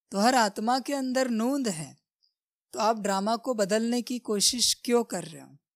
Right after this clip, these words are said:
क्या तकलीफ है आपको? ड्रामा को enjoy करो, हर आत्मा को अपना part play करने दो।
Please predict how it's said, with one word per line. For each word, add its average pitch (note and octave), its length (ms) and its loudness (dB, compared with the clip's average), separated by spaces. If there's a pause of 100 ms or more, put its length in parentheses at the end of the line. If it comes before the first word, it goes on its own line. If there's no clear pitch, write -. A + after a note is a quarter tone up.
(1500)
क्या C4 240 2
तकलीफ A3 540 -2
है F3+ 80 -2
आपको? D#3+ 420 -12 (1040)
ड्रामा G#3+ 300 2
को B3 140 0
enjoy G#3+ 460 2
करो, C#4 320 -12 (680)
हर G3+ 140 2
आत्मा A3 360 2
को G#3+ 120 -2
अपना G#3 300 -2
part G3 300 -2 (100)
play G#3+ 220 2
करने C4 400 -2
दो। C4+ 180 -10